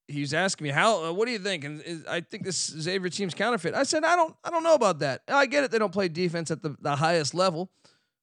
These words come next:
but they're a veteran bunch." And some could make the argument they might play better without Zach Freemantle. Mac, what'd you make of this game? And, uh,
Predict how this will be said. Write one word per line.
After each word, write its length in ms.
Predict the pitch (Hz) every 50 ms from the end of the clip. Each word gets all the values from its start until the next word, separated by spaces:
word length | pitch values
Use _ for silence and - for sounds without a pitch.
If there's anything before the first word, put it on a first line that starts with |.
| _ -
but 100 | 165 -
they're 180 | 233 254 233
a 60 | 185
veteran 540 | 156 143 131 135 165 180 185 196 190 175 160
bunch." 480 | 139 147 165 151 117 - - - - _ _ _ _ _ _ _ _ -
And 360 | 156 190 247 285 254 165 131
some 220 | - - 247 294
could 140 | 254 269 208
make 160 | 170 160 147
the 80 | 131 139
argument 400 | 143 156 165 170 160 170 175 165
they 80 | 185 190
might 220 | 196 208 214 208
play 180 | - 240 233 233
better 400 | 180 151 139 185 220 277 302 277
without 400 | 220 180 143 151 143 143 127 123
Zach 240 | 135 151 143 135
Freemantle. 720 | - - - 165 151 147 147 147 147 143 - 165 156 151 - _ _ _ _ _ -
Mac, 280 | 190 233 254 254 208
what'd 200 | - 233 247 208
you 60 | 214 226
make 200 | 233 226 220 190
of 80 | 202
this 200 | 190 196 180 139
game? 360 | - 180 180 190 196 190 190
And, 220 | 180 175 170 165 170
uh, 340 | 170 170 170 170 170 170